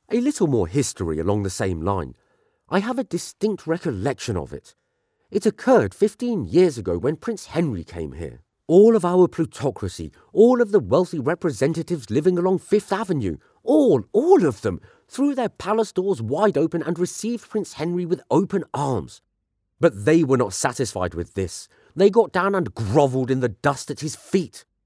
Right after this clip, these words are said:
Our plutocracy, women and men alike,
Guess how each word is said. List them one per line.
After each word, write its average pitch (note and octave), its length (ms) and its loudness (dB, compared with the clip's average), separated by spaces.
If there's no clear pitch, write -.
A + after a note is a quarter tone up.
Our F#3+ 360 8
plutocracy, C3 920 -4
women F3 360 6
and C#3 180 -2
men D3+ 220 0
alike, G#2+ 500 -4